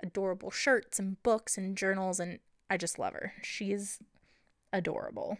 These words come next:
to say the least. But she not only has her books and her podcast,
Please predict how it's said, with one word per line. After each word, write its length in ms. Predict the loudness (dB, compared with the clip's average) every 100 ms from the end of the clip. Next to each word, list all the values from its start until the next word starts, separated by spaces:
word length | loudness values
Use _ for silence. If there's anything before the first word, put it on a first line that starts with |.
| -6 -4
to 100 | -2
say 220 | -2 -4
the 140 | -4
least. 500 | -6 -6 -6 -6 -6 -16 -20 6
But 180 | 6 6
she 160 | 2 2
not 160 | 4
only 300 | 4 4 2
has 560 | 0 0 0 0 0 -2 -4
her 340 | 0 2 2 -2 -10 -20 -20 _ _ 6
books 480 | 6 6 0 -2 0
and 160 | -2
her 140 | -2 -4
podcast, 1040 | -4 2 4 4 2 2 4 2 -2